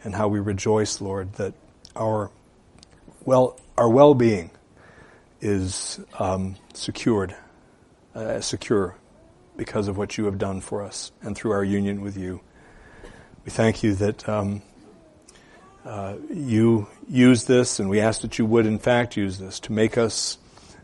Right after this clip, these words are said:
better Christians, that is to say, better servants, better children of you, our God. Please work in our lives in ways that, uh, will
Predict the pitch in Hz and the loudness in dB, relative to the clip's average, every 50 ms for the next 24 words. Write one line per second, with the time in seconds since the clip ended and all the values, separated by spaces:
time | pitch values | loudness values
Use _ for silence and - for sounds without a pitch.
0 | _ _ - _ _ _ _ 127 117 117 120 113 - - 123 - - - 101 87 | _ _ -20 _ _ _ _ 0 2 2 2 0 -2 -6 -6 -6 -6 -8 -10 -12
1 | 104 - - - - - - _ - 117 98 104 - - - - - - 131 107 | -12 -14 -14 -14 -14 -16 -20 _ -14 -14 -12 -12 -14 -14 -10 -10 -4 -2 0 0
2 | 104 98 107 101 101 107 107 104 - - - 117 110 107 110 107 104 - - - | 0 0 0 0 0 -2 -2 -4 -6 -4 0 2 2 2 2 -2 -4 -8 -12 -12
3 | - - - _ _ - 101 107 107 104 - - 120 110 104 101 98 101 107 - | -14 -14 -16 _ _ -14 -14 -12 -14 -12 -8 -4 -2 -2 -2 -4 -6 -10 -12 -16
4 | _ _ _ _ _ _ _ _ _ _ _ _ _ _ - 98 - 104 98 95 | _ _ _ _ _ _ _ _ _ _ _ _ _ _ -14 -10 -8 -8 -6 -6
5 | 95 90 - _ _ _ _ - _ _ _ - 98 95 95 95 92 95 95 - | -8 -10 -12 _ _ _ _ -20 _ _ _ -14 -12 -12 -10 -12 -12 -12 -12 -14
6 | - _ _ _ _ _ _ _ _ _ - - - - - - - - - - | -18 _ _ _ _ _ _ _ _ _ -20 -20 -20 -20 -20 -20 -20 -20 -20 -20
7 | - - _ _ - - 127 117 107 107 110 113 110 - - 117 101 101 98 92 | -20 -20 _ _ -4 -2 0 0 0 2 2 2 2 2 0 -2 0 -2 -2 -2
8 | 92 101 104 101 95 95 98 - 101 92 95 95 98 98 92 95 - - 95 - | -2 -4 -4 -4 -6 -8 -8 -10 -10 -8 -6 -4 -4 -4 -4 -6 -8 -10 -10 -12
9 | - _ _ _ _ _ _ _ _ _ _ _ _ _ _ - - _ _ _ | -12 _ _ _ _ _ _ _ _ _ _ _ _ _ _ -20 -20 _ _ _
10 | _ _ - 110 101 98 101 127 120 104 98 98 92 98 | _ _ -14 -12 -12 -10 -8 -6 -2 -2 -2 -2 -4 -8